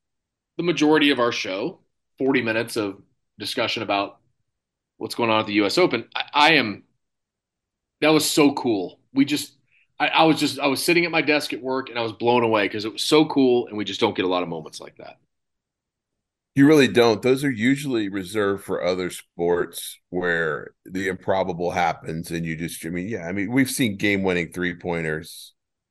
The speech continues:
Speaker 2: at the buzzer. Uh, we've seen, I remember, I remember interviewing the soccer player Carly Lloyd. She, she had one from past midfield that, that was a critical moment in the game. I mean,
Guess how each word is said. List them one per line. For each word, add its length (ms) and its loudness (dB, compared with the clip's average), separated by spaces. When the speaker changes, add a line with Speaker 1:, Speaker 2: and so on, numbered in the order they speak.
Speaker 2:
at 140 -8
the 80 -8
buzzer. 560 -2
Uh, 200 -2
we've 160 -2
seen, 180 -2
I 40 6
remember, 560 2
I 140 -2
remember 500 -2
interviewing 500 -4
the 100 -8
soccer 340 -2
player 260 -2
Carly 360 0
Lloyd. 320 -4
She, 160 -8
she 180 -6
had 200 2
one 200 -4
from 180 -12
past 400 -4
midfield 720 -6
that, 180 -8
that 100 -4
was 200 -10
a 60 -12
critical 420 -6
moment 340 -8
in 60 -14
the 100 -10
game. 400 -8
I 60 -6
mean, 160 -8